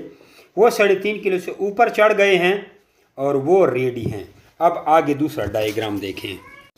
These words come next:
तो लो जी, मुबारक हो, आपकी दुकानदारी अब स्टार्ट हो गई है। अब आगे से आप हर पैंतालीस दिन बाद बच्चे बेचते जाएं और पीछे से हर पैंतालीस दिन बाद आपका साढ़े तीन किलो का माल तैयार हो रहा है और पीछे से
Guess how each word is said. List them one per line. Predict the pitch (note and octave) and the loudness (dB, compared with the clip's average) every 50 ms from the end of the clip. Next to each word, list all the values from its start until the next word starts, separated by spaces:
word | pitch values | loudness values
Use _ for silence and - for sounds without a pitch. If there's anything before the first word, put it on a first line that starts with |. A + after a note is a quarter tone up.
| - - | -8 -2
तो | - E3+ | 2 4
लो | E3 E3 F3+ G#3 A3+ A3 | 6 6 6 6 6 4
जी, | F#3 F#3 G3+ G3+ | 2 0 -2 0
मुबारक | G3 F3+ E3+ D3+ C#3 E3 F#3+ G#3 A3 G#3+ G#3+ - | 2 2 2 2 4 2 4 4 2 0 0 0
हो, | F#3 E3+ D#3+ C#3+ - - - - - _ _ _ _ - | -2 0 0 -2 -4 -10 -18 -20 -20 _ _ _ _ -4
आपकी | D#3+ E3 E3+ E3 E3+ E3 D3+ | 0 0 0 0 -2 -6 -4
दुकानदारी | C3 C3 C3 - C#3+ C3+ C3 C#3+ D3+ D#3+ D#3 D3 D3+ D3+ - - | -4 -4 0 0 2 2 4 4 4 4 4 2 0 -2 -2 0
अब | F3 F#3 D3+ C3 | 0 0 0 -2
स्टार्ट | - - - - D3 C3+ C3+ B2+ B2+ | -10 -8 -4 0 2 2 2 0 -2
हो | A#2 A2 | -6 -6
गई | G#2 A2+ A#2 A#2 | -6 -6 -4 -4
है। | A#2 A#2 A#2+ C#3 C#3 C#3 - - _ _ _ _ _ _ _ - | -4 -4 -4 -6 -8 -10 -16 -20 _ _ _ _ _ _ _ -2
अब | - D#3+ F3+ E3+ - - - - - - - | 0 2 2 2 0 -8 -14 -16 -10 -2 0
आगे | D#3 F3 F#3+ F#3+ G3+ G#3 F#3+ | 2 2 2 2 2 0 0
से | G3 F#3 F3+ F3 - - | 0 -2 -4 -4 -2 2
आप | D#3+ E3 F3 F3+ F3 - | 4 6 6 4 4 0
हर | D3 C3+ D3+ F3+ G3 F#3+ | -2 0 0 0 0 0
पैंतालीस | - F3 D#3+ D#3 C#3 D#3+ E3 F3 F3+ F3 D#3 | 0 0 0 0 0 2 2 2 4 2 2
दिन | C#3 D#3 D3+ D3 | 2 2 2 2
बाद | C#3 C#3+ C#3 C3+ | 2 2 0 0
बच्चे | B2 A#2+ C#3+ D#3 D#3 - D3+ | 0 -2 -4 -2 -2 -2 -4
बेचते | C3 A2+ C3 D#3 G3 G3 - - A#3 A3 | -2 0 2 2 2 0 0 -2 -2 0
जाएं | F3 F3 G3+ G3+ G3+ G3 E3+ C#3+ - - - _ _ _ _ _ - | 2 4 4 6 6 4 4 2 -4 -14 -20 _ _ _ _ _ -4
और | E3+ D#3 D#3 D3+ | -2 -2 -2 -2
पीछे | - F#3+ F#3+ D#3+ - E3 C#3+ | -2 -4 -4 -2 -4 -4 -2
से | - D#3 | 0 2
हर | C3 C#3 D#3+ D#3+ | 2 4 2 2
पैंतालीस | D#3+ D#3+ D#3 D3 C#3+ D3 D#3 D3+ D3 C3+ | 0 0 0 0 0 2 2 2 2 0
दिन | - B2 B2+ A#2+ | 0 -2 -4 -2
बाद | A2+ A#2 A#2 A#2 | 0 0 0 0
आपका | A#2+ A#2 A#2 - - A#2+ A#2 G#2+ | 0 -2 -2 -2 -2 -4 -4 -4
साढ़े | G#2+ - B2 A#2+ | -4 -4 -4 -4
तीन | A2 - C#3 B2+ A#2 | -2 -2 -4 -4 -4
किलो | G#2 B2 A#2+ A2+ | -4 -4 -6 -6
का | G#2+ A2+ G#2+ | -4 -4 -4
माल | G#2+ A2+ A2+ A2+ | -2 0 0 0
तैयार | G#2+ G#2+ B2 C3+ E3 G3+ A3 A3 | 0 2 4 4 6 6 6 6
हो | G#3+ G#3 G3+ | 4 4 4
रहा | F#3+ F#3+ F#3+ F#3 F#3 | 4 4 6 4 4
है | D3 A#2 - - - - - _ - | 2 0 -6 -12 -20 -20 -12 _ 0
और | F3 F3+ E3 | 0 0 0
पीछे | F3 G3+ G3+ F#3 - E3+ D3+ | 0 -4 -6 -4 -4 -6 -6
से | C#3+ - | -4 -2